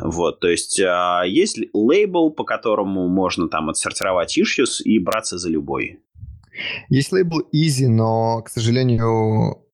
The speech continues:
Speaker 2: тикеты оттуда очень быстро уходят, так что, а, ск-, скорее всего, самый usable tag — это Java Lib. А, я думаю, что Java Lib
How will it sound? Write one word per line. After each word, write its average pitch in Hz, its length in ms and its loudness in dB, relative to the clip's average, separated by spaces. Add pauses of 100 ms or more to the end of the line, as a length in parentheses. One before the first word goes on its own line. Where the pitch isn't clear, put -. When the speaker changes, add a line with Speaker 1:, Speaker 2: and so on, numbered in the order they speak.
(200)
Speaker 2:
тикеты 127 320 0
оттуда 117 300 0 (500)
очень 110 320 2
быстро - 300 -2
уходят, - 380 -2
так - 140 -20
что, 110 520 0 (760)
а, 107 380 0 (300)
ск-, - 320 -2 (160)
скорее 135 320 -4
всего, 123 440 0 (220)
самый 131 540 -4 (280)
usable 120 420 0
tag — 117 200 0
это 113 160 -2 (420)
Java 110 260 0
Lib. 110 220 -4 (380)
А, - 420 -2 (300)
я 117 100 2
думаю, 110 280 -2
что - 180 -8 (420)
Java 120 240 0
Lib 123 300 -6